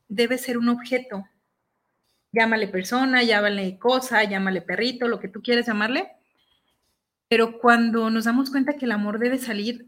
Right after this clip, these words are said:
de nosotros mismos para que entonces sea como tal,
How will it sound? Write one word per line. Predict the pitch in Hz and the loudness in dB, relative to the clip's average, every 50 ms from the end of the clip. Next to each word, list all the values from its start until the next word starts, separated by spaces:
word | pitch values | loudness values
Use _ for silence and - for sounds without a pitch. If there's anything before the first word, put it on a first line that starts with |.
| _ - | _ -6
de | 185 233 220 | -4 -2 0
nosotros | 214 202 196 190 190 - - 214 208 - 233 254 247 254 | 0 0 0 -2 -2 -4 -6 -6 -6 -4 -4 -4 -2 0
mismos | 277 277 254 233 226 226 233 277 - - - - _ _ _ _ _ _ _ | 2 2 2 2 0 -2 -4 -4 -6 -8 -12 -14 _ _ _ _ _ _ _
para | - 214 208 208 202 208 | 2 4 4 4 2 0
que | 214 | -2
entonces | 202 196 190 190 196 196 190 208 233 226 226 - - - _ _ _ _ _ _ _ | -4 -2 -2 -2 -2 -2 -2 -2 -4 -4 -4 -8 -12 -14 _ _ _ _ _ _ _
sea | - - - - 226 214 214 220 214 | -10 -10 -4 -2 0 0 0 0 -2
como | - 220 196 180 170 165 170 | -2 -2 -2 -2 -2 -6 -6
tal, | - 226 240 247 240 - - | -4 -2 -2 -2 -4 -6 -10